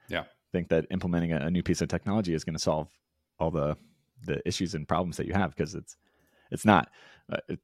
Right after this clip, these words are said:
Speaker 2: probably gonna make things worse unless you take the time to, to figure out where are the, the weaknesses gonna come into play. What are you trying to get? W-, what's the, the end goal? What's your,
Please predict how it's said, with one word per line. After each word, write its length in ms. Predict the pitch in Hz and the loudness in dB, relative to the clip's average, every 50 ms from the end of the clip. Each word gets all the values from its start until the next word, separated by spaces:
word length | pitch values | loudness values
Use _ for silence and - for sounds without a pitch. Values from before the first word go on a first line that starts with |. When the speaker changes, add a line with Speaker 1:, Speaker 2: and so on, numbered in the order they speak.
| _ _ _ | _ _ _
Speaker 2:
probably 180 | 92 90 92 | 6 6 6
gonna 120 | 92 92 95 | 6 4 2
make 160 | 98 92 - | 0 2 2
things 180 | 104 101 92 87 | 0 0 2 4
worse 320 | 87 76 69 - - - - - - _ _ _ _ 90 | 4 4 4 2 -2 -8 -10 -16 -20 _ _ _ _ 0
unless 340 | 92 98 107 113 113 113 | 4 6 8 8 8 8
you 80 | - 101 | 6 6
take 180 | - 104 95 - | 6 6 4 4
the 80 | 90 | 2
time 260 | - 98 90 87 87 | 2 2 2 2 0
to, 180 | 90 85 82 78 69 - _ - | 0 0 0 0 -2 -6 _ -20
to 80 | - - _ _ _ | -20 -20 _ _ _
figure 240 | - 104 98 92 92 | 6 6 8 8 10
out 280 | 90 90 87 64 - - _ _ _ _ _ _ _ | 10 8 8 6 2 -2 _ _ _ _ _ _ _
where 340 | 87 95 98 98 95 92 - | 6 8 10 12 12 12 10
are 300 | 87 90 87 90 87 - - - - | 10 8 8 8 6 4 0 -6 -4
the, 180 | 92 95 90 87 | 0 0 0 2
the 140 | - 92 90 | 0 0 0
weaknesses 400 | 95 98 107 104 - 101 90 - | 0 0 0 0 0 0 -2 -2
gonna 140 | 92 82 | -2 -4
come 160 | 80 - 82 82 | -2 -4 -4 -4
into 120 | 80 78 | -4 0
play. 340 | - 104 101 98 92 92 - - _ _ _ _ _ _ _ | 2 4 4 6 4 2 -2 -8 _ _ _ _ _ _ _
What 140 | - 104 110 | 6 8 8
are 40 | 107 | 8
you 80 | 95 | 8
trying 220 | 90 - 92 87 82 | 6 4 2 0 0
to 60 | 82 | 0
get? 200 | - 95 95 95 | 2 4 4 4
W-, 160 | - 80 - - | 4 0 -6 -6
what's 320 | - 87 90 85 - - | -2 0 2 2 2 2
the, 220 | - 82 80 78 - | 0 0 0 0 0
the 160 | - 87 - | -2 -2 0
end 160 | - 92 98 92 | 0 0 2 4
goal? 180 | 87 85 85 85 | 4 6 6 4
What's 180 | 82 - - | 2 0 0
your, 200 | - 78 76 78 | 0 0 -2 -2